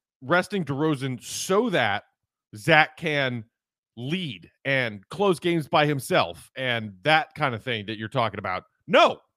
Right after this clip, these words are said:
You know why the answer is no? Because that's why you got DeMar, to help Zach close games. And look,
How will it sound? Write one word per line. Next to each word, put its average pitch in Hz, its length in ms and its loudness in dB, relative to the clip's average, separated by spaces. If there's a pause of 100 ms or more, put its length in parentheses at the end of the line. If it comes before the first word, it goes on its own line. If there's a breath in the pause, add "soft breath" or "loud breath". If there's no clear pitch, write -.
(1080)
You 147 100 0
know 175 100 10
why 170 180 8
the 262 140 2
answer 262 180 -2
is 247 140 -8
no? 294 160 4
Because 302 280 -4
that's 302 300 2
why 285 240 6
you 320 180 2
got 294 320 4
DeMar, 349 680 6 (720)
to 311 100 -2
help 302 420 2
Zach 311 420 0
close 339 420 -2
games. 330 800 -6 (1160)
And 214 260 2
look, 294 360 0